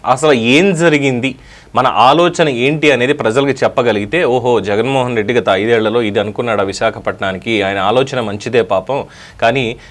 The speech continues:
ఆయన, ఆయన చుట్టుపక్కల ఉన్నటువంటి వాళ్ళు ఇలా దీన్ని తగలేశారు"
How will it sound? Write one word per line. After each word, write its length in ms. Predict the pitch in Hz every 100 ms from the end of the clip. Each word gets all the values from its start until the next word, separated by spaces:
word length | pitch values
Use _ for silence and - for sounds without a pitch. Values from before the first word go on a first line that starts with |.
| -
ఆయన, 460 | 95 107 127 135 143
ఆయన 140 | 107 110
చుట్టుపక్కల 540 | 113 110 127 123 127
ఉన్నటువంటి 440 | 117 113 113 104 107
వాళ్ళు 360 | 104 113 147
ఇలా 160 | 110 104
దీన్ని 240 | 104 104
తగలేశారు" 800 | 101 104 120 127 117 104 147 110